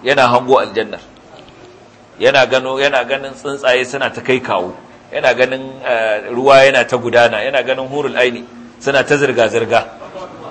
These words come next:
Kaga dole ya ce, "Aqimis sa'a, aqimis sa'a." <laughs> To.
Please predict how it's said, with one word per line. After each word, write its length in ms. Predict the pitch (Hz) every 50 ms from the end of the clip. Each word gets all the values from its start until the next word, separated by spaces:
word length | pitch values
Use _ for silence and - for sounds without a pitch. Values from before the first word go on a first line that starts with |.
| - - - -
Kaga 240 | 135 156 151 156
dole 220 | 156 170 175 170 156
ya 60 | 143 -
ce, 80 | 151 160
"Aqimis 400 | 165 160 165 170 165 160 160 -
sa'a, 260 | - 165 170 180 170 156 151 -
aqimis 240 | - - - - - -
sa'a." 240 | 151 156 - 131 147 135 147 127 123
<laughs> 160 | 117 - - -
To. 180 | - - 131 120